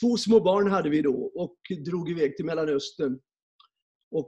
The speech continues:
den resan ut var ju ett spektakel, om jag kan ta någon minut, bara säga någonting om den. För att i stort sett så,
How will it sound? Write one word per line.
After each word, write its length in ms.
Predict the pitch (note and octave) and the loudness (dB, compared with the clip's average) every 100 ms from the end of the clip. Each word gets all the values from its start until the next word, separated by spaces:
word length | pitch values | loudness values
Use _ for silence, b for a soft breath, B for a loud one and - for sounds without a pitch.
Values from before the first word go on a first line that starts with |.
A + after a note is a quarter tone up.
| D#3 | -2
den 160 | F3 F3 | -2 2
resan 400 | F#3 F#3 F#3+ E3+ | 0 0 -4 0
ut 200 | G3 F#3+ | -2 2
var 120 | D#3 | 0
ju 80 | D#3 | 0
ett 100 | D3+ | -6
spektakel, 760 | - F3 - F3 D#3+ - E3 | -8 -8 -4 -4 -4 -4 -4
om 80 | C#3+ | -2
jag 200 | C#3+ C#3+ | -4 -6
kan 180 | E3 C#3+ | -10 -10
ta 220 | E3 E3 | -6 -6
någon 140 | D#3+ D3+ | -4 -6
minut, 260 | D3+ D3 | -6 -6
bara 160 | E3 E3 | -6 -6
säga 260 | - F3 | -6 -6
någonting 300 | E3 E3 D#3 | -6 -6 -6
om 100 | D3+ | -4
den. 220 | D3+ D#3+ D3 | -4 -6 -6
För 120 | E3+ | -8
att 100 | D3+ _ _ _ b b b | -8 _ _ _ b b b
i 80 | F#3+ | -6
stort 380 | - B3 C#4 - | 0 4 4 4
sett 240 | G3 - | 0 0
så, 360 | - F#3 - | -4 -4 -6